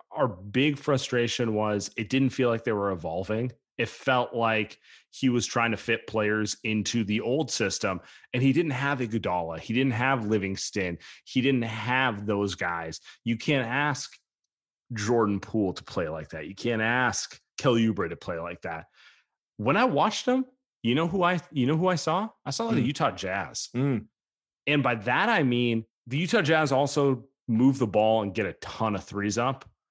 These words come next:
Speaker 1: but they're not as picky about their shot selection. I could never imagine Steve Kerr, even last year,
Speaker 2: Nope.
Speaker 1: being cool with Jordan Poole pulling up from twenty-eight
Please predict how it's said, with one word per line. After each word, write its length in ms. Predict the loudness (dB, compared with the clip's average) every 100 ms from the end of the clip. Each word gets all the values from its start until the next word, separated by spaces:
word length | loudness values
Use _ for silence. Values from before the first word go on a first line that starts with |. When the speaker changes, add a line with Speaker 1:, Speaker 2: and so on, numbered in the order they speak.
| _ _ _ _ _
Speaker 1:
but 280 | 0 0 2
they're 220 | 2 4
not 540 | 4 4 2 0 0 0
as 140 | -2
picky 540 | -4 -4 -2 0 0
about 360 | 2 2 0 -2
their 120 | -6
shot 320 | -4 -2 -4
selection. 540 | -6 -10 -10 -10 -12 -16 _ -20 -20 -16 -4
I 80 | -2
could 220 | 2 2
never 680 | 4 4 4 2 2 2 2
imagine 480 | 0 0 -2 -4
Steve 320 | -4 -2 -4 -4
Kerr, 460 | -4 -2 -2 -4 -8 -2
even 280 | 2 2 2
last 440 | 0 0 -2 0
year, 320 | 0 0 -2 _ _ _
Speaker 2:
Nope. 100 | 0
Speaker 1:
being 240 | 4 4 2
cool 560 | -2 4 6 8 6
with 160 | 4 0
Jordan 380 | 0 0 2 0
Poole 260 | 0 0 0
pulling 360 | -2 2 2 2
up 120 | 0
from 140 | -4
twenty-eight 640 | -4 -2 0 0 0 -2 -6